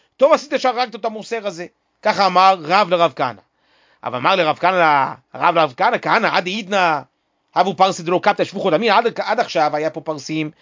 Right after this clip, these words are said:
שלא היו מקפידים כל כך על רצח, אבל השדיקה יווני, יוונים, שלטון יוונים שקפו על שפיכות דמים, אז אתה, בעצם עלולים בעצם לתפוס אותך. אמרי מרא דמרי, אומרים, "רד-, רצח, רצח.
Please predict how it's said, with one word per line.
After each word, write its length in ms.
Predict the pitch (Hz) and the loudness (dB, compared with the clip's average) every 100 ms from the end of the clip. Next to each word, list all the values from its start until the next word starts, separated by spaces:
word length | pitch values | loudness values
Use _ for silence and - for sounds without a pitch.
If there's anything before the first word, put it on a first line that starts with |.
| - - | -20 -18
שלא 140 | - 185 | 0 2
היו 80 | 208 | 2
מקפידים 320 | - 180 285 | 0 -4 -4
כל 100 | 185 | 0
כך 200 | 175 147 | 0 2
על 240 | 160 151 143 | 2 2 0
רצח, 460 | 226 254 156 120 | 2 2 -4 -8
אבל 440 | 120 117 175 175 139 - _ _ _ | -10 0 4 4 0 -8 _ _ _
השדיקה 400 | 180 170 151 175 | -4 -2 -4 -2
יווני, 720 | 156 139 139 208 240 190 139 - _ _ _ - | -2 0 2 2 2 0 -2 -10 _ _ _ -10
יוונים, 540 | 147 151 185 269 214 | -2 0 0 -2 -2
שלטון 320 | 156 151 202 214 | -4 -4 -2 0
יוונים 220 | 180 233 | 0 0
שקפו 340 | 175 190 190 | 0 2 2
על 60 | 160 | 0
שפיכות 280 | - 165 202 | -2 -6 -2
דמים, 360 | 196 277 262 277 _ _ - | 0 0 -2 -8 _ _ -8
אז 100 | 143 | -6
אתה, 180 | 143 165 | -4 -4
בעצם 200 | 160 185 | -2 0
עלולים 320 | 160 180 202 | 0 -2 0
בעצם 220 | 202 196 | 0 -2
לתפוס 260 | 180 247 262 | 2 2 2
אותך. 220 | - 226 196 _ _ _ _ 185 | -2 -2 -2 _ _ _ _ -2
אמרי 160 | 233 | 0
מרא 220 | 190 180 202 | 2 2 2
דמרי, 280 | 240 269 | 2 2
אומרים, 240 | 190 202 196 | 0 -4 -4
"רד-, 220 | 226 202 | -4 -4
רצח, 360 | 202 233 247 254 | -6 -6 -4 -2
רצח. 500 | 262 254 208 - | -4 -4 -6 -12